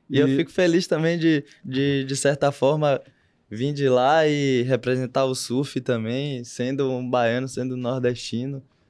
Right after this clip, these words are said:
Speaker 2: É. Eu, eu vou
Speaker 1: Entendeu?
Speaker 2: falar pra você, eu fui muitas vezes pro Havaí,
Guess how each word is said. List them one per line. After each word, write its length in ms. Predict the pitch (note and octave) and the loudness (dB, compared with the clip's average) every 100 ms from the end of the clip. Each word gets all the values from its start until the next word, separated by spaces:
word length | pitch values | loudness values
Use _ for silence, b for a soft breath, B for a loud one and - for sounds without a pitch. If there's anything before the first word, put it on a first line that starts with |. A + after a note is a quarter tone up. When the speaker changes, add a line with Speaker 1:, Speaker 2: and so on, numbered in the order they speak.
| _ | _
Speaker 2:
É. 120 | - - b | -20 -20 b
Eu, 100 | - G3 | 0 0
eu 60 | - | 2
vou 100 | E3+ | 2
Speaker 1:
Entendeu? 40 | G#3 | 2
Speaker 2:
falar 260 | - G3 | 2 2
pra 140 | F#3 G3 | 2 2
você, 280 | F3+ - D3+ | 2 2 2
eu 80 | B2 | 2
fui 180 | E3+ | 2
muitas 360 | D#3+ F3+ E3+ C#3+ | 2 2 2 2
vezes 240 | C#3+ D#3+ | 2 0
pro 180 | - C#3+ | 0 0
Havaí, 460 | C#3 C3 B2+ F#3 | 2 4 4 4